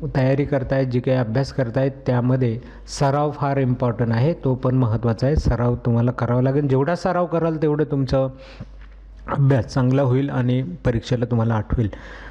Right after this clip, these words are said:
कुठेतरी असं म्हटलंय की युद्धाच्या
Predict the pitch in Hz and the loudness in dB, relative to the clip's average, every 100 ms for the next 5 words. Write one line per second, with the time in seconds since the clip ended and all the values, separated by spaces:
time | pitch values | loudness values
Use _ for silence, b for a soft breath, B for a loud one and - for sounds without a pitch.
0 | B - 117 123 143 143 - 151 139 147 | B -4 -2 0 2 0 0 0 0 0
1 | 170 156 160 160 208 151 123 143 143 156 | -2 0 0 2 2 2 2 0 0 0
2 | 151 160 180 | 0 0 -4